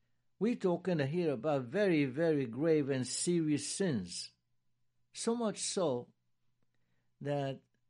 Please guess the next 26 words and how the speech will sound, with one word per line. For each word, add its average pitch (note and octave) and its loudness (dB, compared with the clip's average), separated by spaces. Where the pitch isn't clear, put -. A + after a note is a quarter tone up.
with B2+ 0
these A#3 -2
sins, D3 0
we C#3 0
say, F#3+ 2
"Yihareg F3+ 0
ve'al F3 -4
ya'avor." F#3 -2
If D#3+ -2
a D3 2
person, D#3+ -2
uh, - -14
uh, A#2+ -8
has C#3+ -2
someone F3 2
with C#3 0
a B2+ 2
gun D#3+ 0
pointing F#3 0
at D3 4
his A#2 0
head F#3+ 4
and C3+ -2
saying, E3+ 0
"Go F#3+ 2
ahead F#3 4